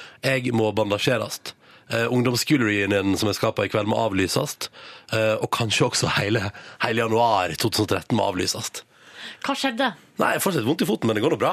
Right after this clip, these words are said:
Speaker 1: Altså, jeg er i
Speaker 2: Ja.
Speaker 1: topp for meg. Droppa legevakta. Bare fikk på noe. La den høyt, chilla, og satsa på at alt er i orden.
Speaker 2: Men hva var det du hadde spådd?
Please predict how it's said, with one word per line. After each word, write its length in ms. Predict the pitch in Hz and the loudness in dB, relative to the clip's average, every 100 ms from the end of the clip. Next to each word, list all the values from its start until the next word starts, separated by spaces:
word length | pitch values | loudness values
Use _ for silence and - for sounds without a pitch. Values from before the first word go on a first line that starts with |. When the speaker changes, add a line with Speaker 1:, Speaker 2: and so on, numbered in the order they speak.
| - | 0
Speaker 1:
Altså, 220 | 123 143 | -2 2
jeg 60 | 170 | 2
er 60 | |
i 20 | 196 | 2
Speaker 2:
Ja. 60 | |
Speaker 1:
topp 80 | 151 | 0
for 140 | - 110 | 0 0
meg. 160 | 107 | 0
Droppa 240 | 127 151 180 | 2 2 2
legevakta. 480 | 143 151 156 117 107 - | 2 2 0 -2 -4 -2
Bare 160 | 131 131 | -4 -2
fikk 160 | 143 | -4
på 100 | - 170 | 0 2
noe. 320 | 165 131 131 - - | 4 4 2 -2 -4
La 180 | 147 196 | 4 4
den 120 | 202 196 | 6 4
høyt, 400 | 226 - - - - | 4 2 -10 -12 -10
chilla, 480 | - 175 170 170 185 190 - - | -2 2 4 4 4 0 -8 0
og 100 | 151 | 2
satsa 300 | 160 160 151 | 4 2 4
på 80 | 147 | 2
at 80 | |
alt 220 | 143 131 - | 2 0 2
er 80 | |
i 60 | 113 | 4
orden. 260 | 113 98 107 - - - - - - | 2 0 -4 -4 -18 -16 -12 -10 -4
Speaker 2:
Men 80 | 311 | -2
hva 160 | 320 | 2
var 100 | 349 | 2
det 80 | 403 | 2
du 60 | 349 | 2
hadde 160 | 311 320 | 2 0
spådd? 680 | - - - 415 196 - | -4 -4 0 0 -2 -8